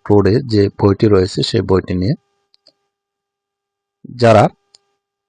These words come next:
দুই হাজার ছাব্বিশ সালের যে ইংরেজি নতুন বইটি হয়েছে সেই বইয়ের যে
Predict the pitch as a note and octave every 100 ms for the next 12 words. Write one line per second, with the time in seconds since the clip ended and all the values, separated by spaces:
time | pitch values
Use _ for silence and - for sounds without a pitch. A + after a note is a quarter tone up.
0 | _ _ A#2 B2+ C3+ C3+ - A2 B2+ -
1 | B2 A#2+ A#2 A#2+ - A#2 A#2+ A#2 A#2 G#2+
2 | - A2 G#2 G2+ G#2+ G2+ G#2 F#2 - C3+
3 | - A2 A2 A2 A2 G#2+ A2 A2 - G#2+
4 | G#2+